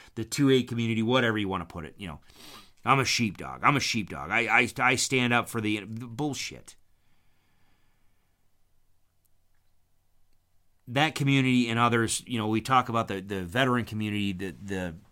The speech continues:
the mental health issues and the suicide rates and, and how many people you see put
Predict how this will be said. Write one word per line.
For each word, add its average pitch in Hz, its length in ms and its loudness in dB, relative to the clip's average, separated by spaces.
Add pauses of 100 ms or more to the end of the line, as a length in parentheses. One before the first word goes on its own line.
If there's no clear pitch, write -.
the 92 140 -10
mental 131 300 0
health 110 260 0
issues 92 320 -8
and 85 80 -10
the 82 40 -8
suicide 117 520 2
rates 92 340 -6
and, 90 140 -10
and 90 180 -12
how 151 160 2
many 139 140 0
people 110 320 -4
you 95 100 -4
see 101 380 -4
put 101 260 -12